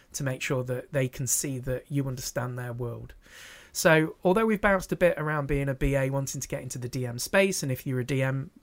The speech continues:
in interviews, some of the things that I've seen recently that I think aren't great,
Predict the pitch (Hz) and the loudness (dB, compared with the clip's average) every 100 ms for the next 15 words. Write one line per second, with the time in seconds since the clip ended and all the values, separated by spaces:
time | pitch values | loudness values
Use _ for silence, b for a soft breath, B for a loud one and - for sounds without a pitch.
0 | _ - 139 147 143 143 143 139 - 135 | _ -2 0 2 0 2 2 2 0 -2
1 | 127 127 143 127 - - - 135 127 139 | 0 -2 -2 -2 -4 -4 -2 0 2 2
2 | 143 - 139 135 135 - - 131 127 131 | 2 0 -2 -4 -4 -6 -6 -4 0 0
3 | 135 135 139 170 | 0 2 4 2